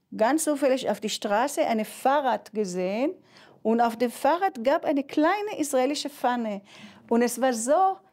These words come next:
herzenerwärmend, ja. Und diese kleinen Gesten sind auch wichtig. Und, äh, ja, und, äh, bitte mach, mach sicher, dass Ihre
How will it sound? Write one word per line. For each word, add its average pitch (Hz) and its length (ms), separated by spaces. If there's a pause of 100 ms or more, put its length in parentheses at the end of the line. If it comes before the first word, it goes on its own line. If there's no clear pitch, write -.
(120)
herzenerwärmend, 175 1300
ja. 277 300 (500)
Und 220 320
diese 320 320
kleinen 262 400
Gesten 262 340
sind 214 260
auch 226 280
wichtig. - 720 (760)
Und, 220 540
äh, 214 1200
ja, 277 280
und, 214 400
äh, 202 240
bitte 220 680 (320)
mach, 214 460 (340)
mach 220 300
sicher, 254 500
dass 233 480
Ihre 202 480